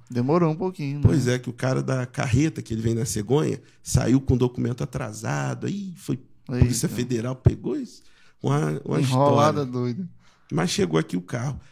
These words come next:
Speaker 2: Até então andava de Uber, né? Ou de ônibus, o pessoal. Eu não reparava esse lance da faixa aqui, que não tem sinal, não tem sinaleiro. Tem que parar o carro pro pedestre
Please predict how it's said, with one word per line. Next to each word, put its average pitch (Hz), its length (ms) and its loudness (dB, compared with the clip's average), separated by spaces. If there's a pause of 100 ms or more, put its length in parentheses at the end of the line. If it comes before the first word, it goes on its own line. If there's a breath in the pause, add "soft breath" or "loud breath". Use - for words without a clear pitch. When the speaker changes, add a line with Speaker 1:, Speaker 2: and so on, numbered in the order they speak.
Speaker 2:
Até 196 280 -2
então 165 280 0
andava 185 300 -2
de 170 160 0
Uber, 185 400 -2 (720 soft breath)
né? 131 440 2
Ou 123 200 2
de 117 320 0
ônibus, 127 500 2
o - 40 -8
pessoal. 143 680 0 (220 soft breath)
Eu 214 160 0
não 202 200 2
reparava 175 680 -4
esse 143 180 -2
lance 139 320 0
da 165 160 -4
faixa - 640 -6
aqui, 107 460 -6 (460 soft breath)
que 117 100 -2
não 127 120 6
tem 131 200 0
sinal, 123 560 -2 (220 soft breath)
não 110 100 -2
tem 120 160 2
sinaleiro. 131 520 0
Tem - 180 -2
que - 80 -10
parar 127 300 6
o 135 60 2
carro - 320 0
pro - 100 -8
pedestre - 580 -2